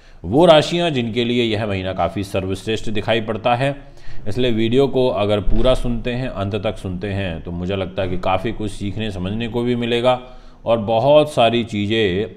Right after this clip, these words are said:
आ-, आपके माइंड में क्लियर भी हो पाएंगी। दोस्तों, सबसे महत्वपूर्ण बात तो यह है कि यह जो वर्ष दो हज़ार तेईस रहेगा, ऐतिहासिक है, क्योंकि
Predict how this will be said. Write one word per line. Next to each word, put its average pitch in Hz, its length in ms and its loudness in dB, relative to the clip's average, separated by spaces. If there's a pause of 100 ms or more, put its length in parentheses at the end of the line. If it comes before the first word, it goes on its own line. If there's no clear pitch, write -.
(160)
आ-, 98 220 -4
आपके 92 300 0
माइंड 87 280 -4
में 87 160 -6
क्लियर 95 260 2
भी 76 140 -6
हो 78 140 -8
पाएंगी। 67 420 -12 (440)
दोस्तों, 139 360 0
सबसे 175 360 -2
महत्वपूर्ण 139 520 -2
बात 110 240 2
तो 113 60 -4
यह 107 200 -2
है 127 260 0 (560)
कि 123 60 2
यह 123 400 4
जो 156 140 2
वर्ष 143 460 2 (340)
दो 95 280 -2
हज़ार 107 400 4 (600)
तेईस 120 400 0 (400)
रहेगा, 92 800 -2 (200)
ऐतिहासिक 107 720 0
है, 139 120 -2
क्योंकि 95 600 -4